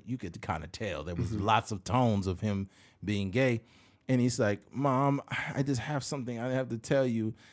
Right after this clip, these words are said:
Speaker 1: And she was like, and she was basically telling him, like, "It's, tell me,
Speaker 2: <clears throat>
Speaker 1: tell me.
Speaker 2: Yeah.
Speaker 1: It's okay, tell me." And he was
Speaker 2: Mm-hmm.
Speaker 1: like, "You are, aren't you? You're, you are." Like, she didn't even say, "You're gay." And he was like, "Yes." And he started crying. He's like, "It's okay."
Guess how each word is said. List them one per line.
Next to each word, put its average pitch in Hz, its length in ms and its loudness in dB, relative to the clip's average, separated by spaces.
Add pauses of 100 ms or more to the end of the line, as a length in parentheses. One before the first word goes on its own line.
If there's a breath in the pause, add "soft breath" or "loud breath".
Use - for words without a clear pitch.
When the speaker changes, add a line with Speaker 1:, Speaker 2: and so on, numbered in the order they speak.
(140 soft breath)
Speaker 1:
And 107 140 -2
she - 120 0
was 117 160 2
like, 110 140 2
and 123 80 4
she - 120 6
was 262 140 8
basically 160 360 6
telling 160 180 6
him, 143 40 6
like, 120 240 2
"It's, - 240 -2 (140)
tell 214 260 10
me, - 340 4
Speaker 2:
<clears throat> - 40 -20
Speaker 1:
tell 214 260 6
me. 110 220 -2 (260)
Speaker 2:
Yeah. 143 80 6
Speaker 1:
It's 165 120 4
okay, 175 360 2
tell 208 300 4
me." 120 260 -2
And 120 220 2
he 131 100 4
was 127 80 4
Speaker 2:
Mm-hmm. 120 60 2
Speaker 1:
like, 110 200 2 (260 soft breath)
"You 156 180 4
are, 156 440 10
aren't 151 320 8
you? 127 80 4
You're, 139 200 6
you 151 280 0
are." 151 300 10
Like, 95 160 2
she 196 120 -2
didn't 185 140 0
even 156 140 2
say, 147 220 6
"You're 123 160 4
gay." 131 380 6
And 131 60 6
he 143 60 8
was 147 160 4
like, 165 260 2
"Yes." 277 520 2
And 123 100 2
he 127 100 4
started 92 300 0
crying. 135 300 4
He's 123 100 -2
like, 135 160 0
"It's 151 160 -2
okay." 202 540 4